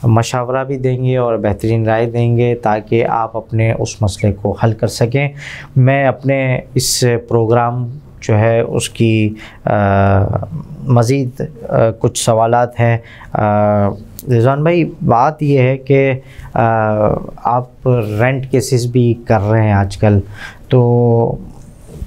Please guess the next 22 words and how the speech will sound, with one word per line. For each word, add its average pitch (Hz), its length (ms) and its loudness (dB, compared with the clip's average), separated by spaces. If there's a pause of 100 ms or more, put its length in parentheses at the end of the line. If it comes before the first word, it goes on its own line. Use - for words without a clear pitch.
(560)
ये 151 640 2 (140)
rent 139 400 4
cases 139 400 0
के 135 160 2
लिए, 127 460 2 (300)
अ, 113 500 0 (680)
हमारे 139 320 4
यहाँ 139 160 2
बड़ा 135 480 0
एक 131 220 2 (500)
मुश्किल 123 460 2
मरहला 120 360 4
होता 113 320 0
है, 104 320 0 (340)
जो 127 220 4 (840)
कि 127 80 4
भाई, 127 180 2
कब्ज़ा 131 540 0
खाली 127 340 -2
नहीं 120 180 2
हो 104 100 0
पाता, 98 440 -4